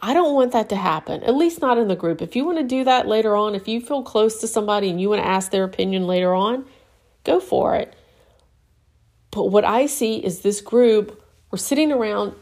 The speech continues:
in our jammies, some drinking wine, some drinking soda, some drinking coffee, some drinking tea, some drinking a beer, whatever,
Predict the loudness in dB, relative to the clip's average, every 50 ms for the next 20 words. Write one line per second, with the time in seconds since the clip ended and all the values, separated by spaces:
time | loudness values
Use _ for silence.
0 | -6 -4 -2 0 0 0 -2 0 -2 0 0 0 0 0 0 0 0 -2 -4 -6
1 | -10 -16 _ -20 -10 -6 -4 -2 -2 -2 -2 -2 -2 -2 -2 -2 -2 -2 -2 -2
2 | -2 -2 0 0 -2 -2 -4 -4 -4 -2 0 0 2 0 0 -2 -2 -2 -2 0
3 | 0 0 0 0 -2 -4 -6 -6 -8 -8 -2 2 4 6 6 6 6 6 4 4
4 | 2 0 0 -2 -2 -2 0 0 0 0 -2 -2 -2 -4 -4 -4 -2 2 4 4
5 | 4 2 2 0 -2 -2 0 0 -2 -4 -4 -4 -4 -4 -4 -4 -6 -6 -4 -6
6 | -6 -6 -6 -6 -6 -4 -2 -2 0 0 0 -2 -2 -4 -4 -4 0 2 2 2
7 | 2 2 2 2 2 2 2 2 2 2 0 0 0 2 4 4 4 4 2 -2
8 | -2 0 -2 -2 -2 -4 -8